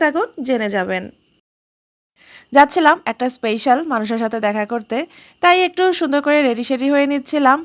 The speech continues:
আসলে অনেকদিন ধরে দেখা হয় না। আর রেডি হওয়া মানে বলতে কি, হেভি মেকআপের কথা আমি বলছি না। এখন তো অনেক গরম পড়েছে, কোনো রকম মেকআপ করাই যাচ্ছে না। মানে just নরমাল যদি বের হই, তাহলেও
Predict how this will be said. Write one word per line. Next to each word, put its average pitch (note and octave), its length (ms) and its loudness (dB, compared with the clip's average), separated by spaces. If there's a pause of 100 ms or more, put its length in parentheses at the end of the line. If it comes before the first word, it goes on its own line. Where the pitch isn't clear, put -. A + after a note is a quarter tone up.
(420)
আসলে E4 280 2
অনেকদিন C#4+ 300 0
ধরে D4+ 120 4 (120)
দেখা C#4+ 260 2
হয় C#4 220 2
না। C#4 60 2 (1120)
আর D4+ 140 6
রেডি A#3 220 2
হওয়া E4+ 220 8
মানে E4 140 0 (100)
বলতে E4+ 260 0
কি, D#4 80 -2 (140)
হেভি A#3 300 0 (100)
মেকআপের D4+ 400 0
কথা C#4 240 2
আমি A#3+ 100 0 (120)
বলছি G3+ 260 -2 (100)
না। E3 60 -4 (160)
এখন G#3+ 220 -6
তো C#4 40 0 (240)
অনেক A#3+ 240 0 (120)
গরম D4 280 6
পড়েছে, D4+ 340 0 (380)
কোনো B3+ 240 0
রকম C#4 260 0
মেকআপ C4 220 0 (100)
করাই C#4+ 260 4 (100)
যাচ্ছে D4 260 -2 (100)
না। D#4 60 2 (460)
মানে D4+ 140 4 (100)
just D#4 200 4 (120)
নরমাল C4 340 4 (100)
যদি D#4+ 160 0 (160)
বের B3+ 220 0
হই, C#4+ 120 2 (100)
তাহলেও A#3+ 260 2